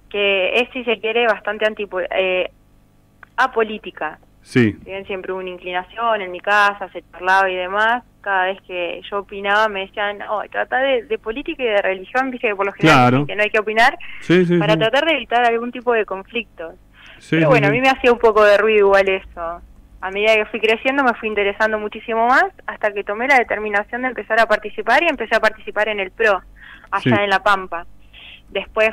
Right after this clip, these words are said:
Speaker 1: fui presidente de la Juventud Provincial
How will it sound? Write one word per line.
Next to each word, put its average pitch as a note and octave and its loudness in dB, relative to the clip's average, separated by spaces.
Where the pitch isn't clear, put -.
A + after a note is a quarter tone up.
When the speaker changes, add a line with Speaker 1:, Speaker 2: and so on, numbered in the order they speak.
Speaker 1:
fui G#3+ -2
presidente G3+ -8
de F#3+ 0
la F#3 2
Juventud A3 -2
Provincial A3 -2